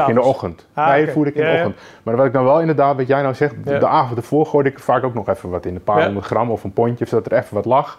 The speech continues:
Speaker 2: Ja.
Speaker 1: En dan was het vaak bij aankomst, eh, nou, binnen een half uur heb je
Speaker 2: Direct,
Speaker 1: de ochtend
Speaker 2: eh.
Speaker 1: blijft een toptijd, hoor, dat moet ik wel zeggen.
Speaker 2: Ja.
Speaker 1: Als ik moet
Speaker 2: En
Speaker 1: kiezen tussen ochtend of avond, zou ik
Speaker 2: Zou je
Speaker 1: zeggen
Speaker 2: ochtend
Speaker 1: ochtend.
Speaker 2: pakken?
Speaker 1: Ja, ja.
Speaker 2: Oké, maar dan pak je eigenlijk vanuit de overgang donker naar licht.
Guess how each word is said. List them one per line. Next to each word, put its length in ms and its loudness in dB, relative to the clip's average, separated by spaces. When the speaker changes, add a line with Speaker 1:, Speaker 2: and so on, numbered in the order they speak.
Speaker 2:
Ja. 240 0
Speaker 1:
En 80 -6
dan 80 -4
was 100 0
het 100 -14
vaak 220 2
bij 100 2
aankomst, 680 -2
eh, 60 2
nou, 380 0
binnen 220 0
een 60 4
half 160 0
uur 100 -2
heb 120 -2
je 100 0
Speaker 2:
Direct, 200 -2
Speaker 1:
de 60 0
ochtend 180 2
Speaker 2:
eh. 40 -2
Speaker 1:
blijft 280 2
een 100 -8
toptijd, 480 -4
hoor, 100 -4
dat 120 -2
moet 160 -2
ik 60 0
wel 120 0
zeggen. 320 -6
Speaker 2:
Ja. 160 -6
Speaker 1:
Als 160 -2
ik 60 -14
moet 120 2
Speaker 2:
En 80 -4
Speaker 1:
kiezen 260 2
tussen 280 2
ochtend 260 0
of 100 -4
avond, 200 0
zou 80 -6
ik 40 -12
Speaker 2:
Zou 220 0
je 60 -14
Speaker 1:
zeggen 240 4
Speaker 2:
ochtend 180 2
Speaker 1:
ochtend. 200 -2
Speaker 2:
pakken? 180 -6
Speaker 1:
Ja, 140 4
ja. 160 0
Speaker 2:
Oké, 180 0
maar 140 0
dan 180 0
pak 220 0
je 120 4
eigenlijk 600 0
vanuit 580 -2
de 160 -2
overgang 580 0
donker 320 2
naar 160 0
licht. 280 -8